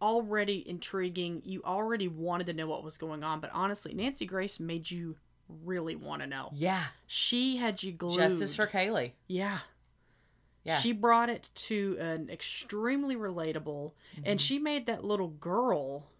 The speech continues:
Speaker 2: Yeah.
Speaker 1: more famous than she already was going to
Speaker 2: Yeah.
Speaker 1: be, truthfully.
Speaker 2: Honestly.
Speaker 1: 'Cause, uh, I mean, like, almost on a, not to the same height, I will not say that,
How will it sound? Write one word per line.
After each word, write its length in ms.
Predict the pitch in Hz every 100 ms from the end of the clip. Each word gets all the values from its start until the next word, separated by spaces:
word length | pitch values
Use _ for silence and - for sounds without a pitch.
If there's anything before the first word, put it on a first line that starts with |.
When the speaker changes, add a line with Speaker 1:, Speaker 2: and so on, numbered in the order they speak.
| _ -
Speaker 2:
Yeah. 360 | 139 127 117
Speaker 1:
more 180 | 190 202
famous 480 | - 196 240 208 156
than 140 | - 165
she 240 | - 175
already 480 | 175 196 214 185 156
was 500 | 165 165 185 208 175
going 220 | 151 143 143
to 0 |
Speaker 2:
Yeah. 340 | 139 135 123
Speaker 1:
be, 160 | 120 - _ _ _ -
truthfully. 680 | - 233 - 131 - - - _
Speaker 2:
Honestly. 580 | 120 123 123 - 104 104
Speaker 1:
'Cause, 200 | - 180
uh, 300 | 196 180 165 -
I 60 |
mean, 180 | 202 196
like, 200 | 202 196
almost 380 | 202 254 320 320
on 180 | - 196
a, 240 | 180 165 -
not 480 | 190 220 285 311 - _ -
to 160 | - 240
the 100 | 214
same 340 | - 214 208
height, 320 | 190 202 180 -
I 120 | 165
will 260 | 165 170 170
not 200 | 180 -
say 180 | - 202
that, 340 | 180 156 151